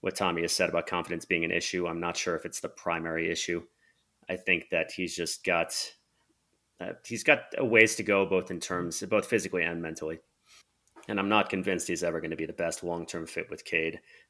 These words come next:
especially given the kind of mediocrity of the athleticism, uh, and, and what would be that starting five between, uh, Cade, Killian, and Bey, uh, none of whom is either an explosive athlete or a good leaper, or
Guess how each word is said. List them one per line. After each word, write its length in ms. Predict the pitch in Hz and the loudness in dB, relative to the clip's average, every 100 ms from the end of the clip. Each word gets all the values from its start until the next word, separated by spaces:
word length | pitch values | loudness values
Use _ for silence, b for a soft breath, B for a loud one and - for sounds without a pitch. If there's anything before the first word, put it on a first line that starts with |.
| - | -8
especially 460 | - 92 - 90 | -2 0 0 -2
given 480 | 87 90 85 85 85 | 2 0 0 -4 -4
the 300 | 87 82 82 - | -2 -2 -4 -6
kind 240 | - 90 | -6 -2
of 100 | 87 - - - _ _ _ _ _ - | -2 -6 -18 -20 _ _ _ _ _ -8
mediocrity 760 | 95 95 92 92 90 104 95 92 | -2 2 4 6 6 4 4 4
of 100 | 85 | 4
the 100 | 90 | 2
athleticism, 640 | 87 90 85 90 90 95 92 - - - | 2 0 -2 -2 -2 -4 -6 -20 -18 -10
uh, 180 | 90 87 - | -8 -8 -8
and, 180 | 90 - - 92 87 | -10 -10 -16 -14 -12
and 180 | 85 82 _ | -12 -14 _
what 140 | 85 | -8
would 100 | 82 | -4
be 100 | 87 | -4
that 200 | 87 82 | -2 -2
starting 300 | - 90 85 | 0 -2 -2
five 400 | 82 85 82 82 | -4 -2 -2 -4
between, 500 | - - 90 82 82 - b b b b b _ - - | -8 -6 -4 -2 -2 -6 b b b b b _ -20 -8
uh, 100 | 85 - | -8 0
Cade, 320 | 104 82 82 - | 6 6 6 0
Killian, 500 | 101 85 82 82 80 | 2 2 0 -2 -4
and 160 | 82 82 | -6 0
Bey, 380 | 87 85 82 - | 2 2 0 -6
uh, 60 | 95 92 | -12 -10
none 300 | 92 90 87 | -8 -4 -4
of 80 | 87 | -4
whom 240 | 92 87 | -4 -4
is 400 | 87 85 - - 90 | -4 -6 -8 -6 -4
either 180 | 90 87 | -2 -2
an 60 | |
explosive 420 | 87 - 87 82 | -4 -2 -4 -2
athlete 340 | 90 82 - 87 | -2 -2 -2 -4
or 80 | 82 | -4
a 40 | |
good 180 | 85 80 | -6 -4
leaper, 340 | 87 98 92 _ | -4 -2 -6 _
or 260 | - 95 - | 0 0 0